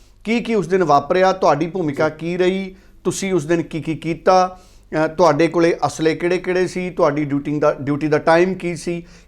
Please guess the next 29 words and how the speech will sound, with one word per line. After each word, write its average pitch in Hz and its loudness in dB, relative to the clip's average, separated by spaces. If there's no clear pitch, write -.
ਇਹ 214 0
ਸਾਰੀਆਂ 247 2
ਚੀਜ਼ਾਂ 233 0
ਹੁਣ 226 0
ਉਹਨਾਂ 240 -2
ਪੁਲਿਸ 240 0
ਦੇ 233 0
ਮੁਲਾਜ਼ਮਾਂ 185 4
ਤੋਂ 220 -2
ਵੀ 208 -8
ਸਿੱਟ 185 -2
ਹੈ 185 2
ਜਿਹੜੀ 175 0
ਪੁੱਛ 175 -4
ਰਹੀ 180 2
ਹੈ। 240 8
ਇੱਕ 240 0
ਤਾਂ 254 4
ਧਾਰਾ 196 6
ਲਾਈ 208 4
ਹੈ 214 4
ਇਹਨਾਂ 208 0
'ਤੇ 220 -8
ਦੋ 196 2
ਸੌ 190 4
ਇੱਕ - -2
ਸਬੂਤ 233 0
ਮਿਟਾਉਣ 143 0
ਦੀ, 107 -10